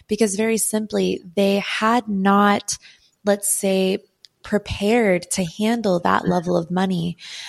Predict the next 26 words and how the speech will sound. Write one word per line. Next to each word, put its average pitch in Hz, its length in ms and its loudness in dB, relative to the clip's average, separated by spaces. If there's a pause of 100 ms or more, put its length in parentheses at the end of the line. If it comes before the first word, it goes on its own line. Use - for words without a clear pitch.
whether 190 360 6
it's 185 300 0 (100)
energetically 196 720 0
just 190 280 -2
by 185 100 0
feeling 170 380 -6
safe 254 720 0
to 196 120 -2
be 185 280 0
in 175 240 -2
that 180 180 -2
much 175 200 0
overflow 180 800 2 (400)
and 202 440 0
or 185 260 0
tactically, 175 800 -2
like, 170 180 -2
how 180 220 -2
do 180 80 0
you 180 80 2
actually 175 400 -2
manage 180 400 0
that 190 180 -2
level 175 300 0
of 165 160 -2
money? 175 480 0